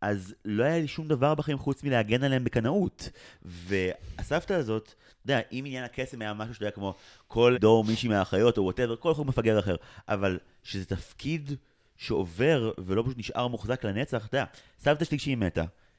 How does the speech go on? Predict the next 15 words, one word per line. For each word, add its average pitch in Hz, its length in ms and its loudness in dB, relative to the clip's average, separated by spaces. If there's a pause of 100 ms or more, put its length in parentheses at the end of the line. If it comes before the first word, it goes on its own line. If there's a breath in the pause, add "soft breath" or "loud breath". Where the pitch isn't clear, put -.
כשהייתי 110 420 -4
בן 104 300 -4
שמונה 101 240 4
עשרה, 78 240 -4 (480 soft breath)
אבא 107 180 2
שלי 131 160 -6
והאחיות 107 360 4
שלו 113 100 2
בהתחלה 95 260 0
היו 95 120 4
מאוד 98 140 -2
מבוהלים, 107 440 0
כי 123 120 -4
הם 98 60 -2
אמרו, 98 300 -4